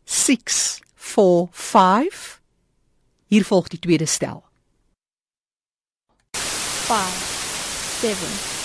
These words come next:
Speaker 2: eight.
Speaker 1: Five, seven, eight. En nou vir die derde stel. Jy kan dit hoor op 'n frekwensie van minus ses desibel sein tot ruisverhouding.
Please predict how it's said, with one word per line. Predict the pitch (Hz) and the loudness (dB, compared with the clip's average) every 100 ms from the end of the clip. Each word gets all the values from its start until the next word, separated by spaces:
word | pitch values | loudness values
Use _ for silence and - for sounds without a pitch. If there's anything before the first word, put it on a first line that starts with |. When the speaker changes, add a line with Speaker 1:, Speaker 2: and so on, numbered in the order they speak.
| - - | -8 -4
Speaker 2:
eight. | 220 196 - - - - - - - _ _ _ _ _ _ _ _ _ _ _ _ _ _ _ _ | -4 -4 -6 -6 -8 -8 -8 -10 -12 _ _ _ _ _ _ _ _ _ _ _ _ _ _ _ _
Speaker 1:
Five, | _ _ 233 185 147 135 - - _ _ | _ _ 2 4 0 -6 -18 -20 _ _
seven, | - - 208 170 147 131 _ _ _ | -8 0 0 0 -4 -10 _ _ _
eight. | 233 175 _ - - _ _ _ _ _ _ _ _ _ _ _ _ _ _ _ _ _ | -4 -4 _ -14 -14 _ _ _ _ _ _ _ _ _ _ _ _ _ _ _ _ _
En | 208 196 | -2 2
nou | 202 311 - | 4 4 -2
vir | - 277 | 0 2
die | 214 | 4
derde | 196 175 185 | 2 0 -4
stel. | - 170 - 156 _ _ - | -4 -6 -6 -12 _ _ -4
Jy | 202 | 2
kan | 226 | 2
dit | 214 | 2
hoor | 202 254 | 4 4
op | 240 | 4
'n | 202 | -2
frekwensie | - - 214 208 208 | -10 -2 0 0 -2
van | - 190 190 - _ _ | -2 0 -2 -6 _ _
minus | 165 208 262 285 - - | 0 4 6 6 4 2
ses | 349 240 - | 2 2 2
desibel | 185 190 208 180 175 175 - - | 2 0 0 0 0 -2 -8 -6
sein | - 262 233 233 | 0 2 4 2
tot | - 185 - | 0 -2 -2
ruisverhouding. | 175 180 175 - 202 170 160 143 110 | -2 0 2 0 0 -2 -2 -2 -6